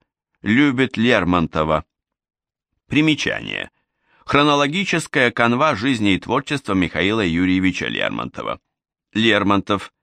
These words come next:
Собрание сочинений в четырех томах. Ленинград,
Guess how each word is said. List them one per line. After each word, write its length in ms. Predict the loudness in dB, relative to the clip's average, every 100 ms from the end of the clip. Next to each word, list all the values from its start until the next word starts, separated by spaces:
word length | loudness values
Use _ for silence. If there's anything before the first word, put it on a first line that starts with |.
| _ _ -8
Собрание 600 | -2 0 0 0 -2 -4
сочинений 640 | -6 -6 -2 2 2 0
в 40 | -2
четырех 500 | -6 -2 -2 -2 -4
томах. 540 | -10 -2 0 0 -4 _ _ _ _ _ _ _ _ -4
Ленинград, 880 | 0 2 2 2 2 2 0 -4